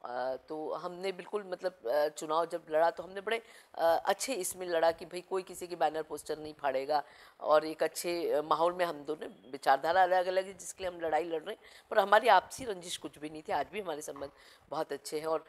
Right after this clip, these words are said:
मैं जब हारी तो सबसे पहले महेंद्र हाडिया जी मेरे घर आए थे। अ,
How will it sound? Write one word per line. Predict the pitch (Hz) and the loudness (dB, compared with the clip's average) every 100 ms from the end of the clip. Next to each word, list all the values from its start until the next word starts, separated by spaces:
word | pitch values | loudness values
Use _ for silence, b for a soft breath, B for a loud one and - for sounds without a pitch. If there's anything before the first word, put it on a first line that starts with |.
| B _ | B _
मैं | 151 156 | -2 0
जब | 160 | -2
हारी | 156 147 | 2 2
तो | 160 175 | 2 -8
सबसे | 160 - | -8 -6
पहले | 170 156 160 | 0 0 0
महेंद्र | 147 151 151 135 151 | -8 -8 -12 -10 -6
हाडिया | 151 147 | -4 -2
जी | 156 165 | -4 -6
मेरे | 175 147 147 | -10 -8 -6
घर | 147 139 | -4 -2
आए | 131 131 | -4 -6
थे। | 151 | -14
अ, | - - - _ | -16 -20 -20 _